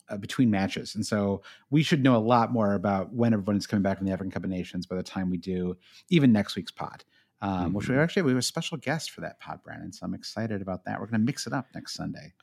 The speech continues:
Speaker 1: That's a little, that's a
Speaker 2: Outstanding.
Speaker 1: little mid pod tease right there. Um, so I, I think, you know, the thing with Robbo is it's just,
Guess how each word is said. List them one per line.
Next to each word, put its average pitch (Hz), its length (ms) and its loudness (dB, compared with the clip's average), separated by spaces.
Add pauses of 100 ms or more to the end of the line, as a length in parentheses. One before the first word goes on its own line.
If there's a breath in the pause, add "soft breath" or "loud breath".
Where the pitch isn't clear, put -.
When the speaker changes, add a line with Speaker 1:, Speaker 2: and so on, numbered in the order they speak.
(140)
Speaker 1:
That's 131 160 0
a - 20 4
little, 135 140 4
that's 131 180 0
a - 40 -2
Speaker 2:
Outstanding. - 20 0
Speaker 1:
little 127 140 2
mid 120 260 2
pod 107 260 -2
tease - 320 -8
right 92 160 -8
there. 87 220 -6 (540 loud breath)
Um, 160 360 6
so 208 340 4
I, 240 140 6 (220)
I 226 80 6
think, 247 200 8
you 208 100 6
know, 202 40 6
the 185 80 4
thing 233 120 6
with 202 120 6
Robbo 180 400 6
is 139 80 2
it's 139 140 2
just, 139 120 -4